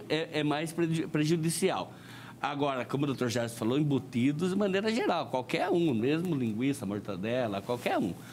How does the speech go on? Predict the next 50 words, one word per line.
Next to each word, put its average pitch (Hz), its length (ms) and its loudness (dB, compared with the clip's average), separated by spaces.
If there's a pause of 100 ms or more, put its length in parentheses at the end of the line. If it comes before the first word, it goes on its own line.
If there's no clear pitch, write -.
(200)
É, 131 160 -2 (100)
é 135 300 -2
por 131 160 -6
causa 147 260 -2
do 147 220 0
conservante, 196 540 0
por - 60 -14
causa 113 160 0
do 127 200 0
sal, 107 360 -2 (140)
né? 104 180 -2 (360)
Por - 60 -16
causa 107 160 -4
do, 113 180 -2
do, 131 400 0
do 143 200 0
sal. - 280 -6 (500)
Eu 139 100 2
queria 220 320 2
falar, 147 460 0
antes 143 240 -2
que - 120 -2
eu, 139 200 2
que - 100 -4
eu 123 80 2
perca 123 400 0
aqui, 120 300 -2
a, 104 380 -2 (540)
que - 120 -2
o 147 80 2
paciente 156 340 0
transplantado, 156 680 0
o - 20 -4
doutor 135 260 0
Jaelson 127 300 -2
falou, 117 340 0
mas 139 140 0
eu 147 80 0
quero 143 240 -4
frisar, 123 480 -2
eu, 123 140 -2 (160)
eu 175 280 0 (120)
tomo 156 400 0 (340)
por 165 180 2
dia 139 480 2
em 139 140 0
torno 135 300 0
de 131 200 0
dezesseis 143 760 0
comprimidos. - 680 -4